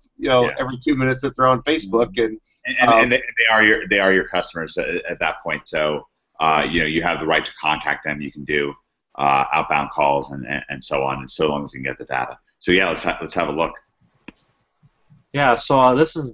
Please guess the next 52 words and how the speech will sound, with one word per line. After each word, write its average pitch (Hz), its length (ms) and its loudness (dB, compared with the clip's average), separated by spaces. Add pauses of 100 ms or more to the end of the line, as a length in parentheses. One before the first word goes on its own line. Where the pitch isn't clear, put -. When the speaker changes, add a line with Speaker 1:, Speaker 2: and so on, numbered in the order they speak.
(120)
Speaker 3:
available 131 340 4
at - 160 2
coupon 131 440 0
scarcity 127 680 -2
dot 123 320 2
keyword 127 280 -2
inspector 127 360 -4
dot 120 200 0
com. 127 280 2 (540)
There's 127 160 2
a 139 80 6
link 123 300 4
to 135 180 8
it 120 160 6
at 113 320 2
simple 117 440 2
dot 110 340 2
keyword 113 320 -4
inspector 113 340 -6
dot 110 180 0
com. 113 280 -2
So 104 280 -8 (240)
Speaker 2:
Yeah, 82 120 0
we'll, 95 160 4
Speaker 3:
either 101 80 6
Speaker 2:
we'll 107 160 8
Speaker 3:
way 117 160 8
you 117 80 0
can, 104 200 -12 (260)
Speaker 2:
we'll 117 120 6
Speaker 3:
yeah. 107 220 4
Speaker 2:
we'll - 60 -10
Speaker 3:
So, 123 320 4 (520)
um, 117 640 6
so - 160 -6
I 139 40 -2
got 143 180 4
a, - 20 2
a - 800 -20
lot 135 180 4
of 147 60 2
this 139 220 -2
is 110 100 -14
great 120 260 0
for 113 180 -2
reports. 113 600 0
So 117 120 -2
I'll 110 100 -2
just 110 200 -8
go 113 140 0
into 107 140 -8
that. 110 300 0